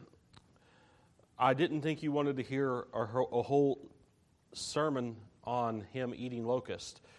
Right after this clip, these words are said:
And, uh, I, I hadn't finished up my notes on, on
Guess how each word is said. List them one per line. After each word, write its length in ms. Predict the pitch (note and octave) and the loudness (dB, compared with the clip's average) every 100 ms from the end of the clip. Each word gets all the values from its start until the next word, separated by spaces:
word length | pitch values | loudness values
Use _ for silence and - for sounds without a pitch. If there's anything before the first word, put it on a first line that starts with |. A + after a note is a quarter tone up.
| - - - - - | -20 -20 -20 -20 -8
And, 520 | A2+ A2+ A2+ A2 G#2+ | -4 -2 0 -2 0
uh, 80 | G#2 | 0
I, 420 | G#2+ F#2+ G#2+ G#2+ - - - | 0 0 0 -2 -8 -20 -8
I 320 | G#2+ A2 G2 - | -2 0 -2 -6
hadn't 540 | - B2+ A#2+ A#2 A2 | 2 2 2 -2 -6
finished 340 | - A#2+ A2+ - | -2 -2 -2 -2
up 140 | A#2+ | -2
my 140 | A2+ A2+ | -2 -2
notes 420 | A2+ A#2 A#2 - | 2 0 -2 -10
on, 380 | A2 G#2+ G#2 G2 - - - _ - - | -6 -6 -6 -8 -16 -20 -20 _ -14 -4
on 400 | G#2+ G#2+ G#2 | -2 -2 -2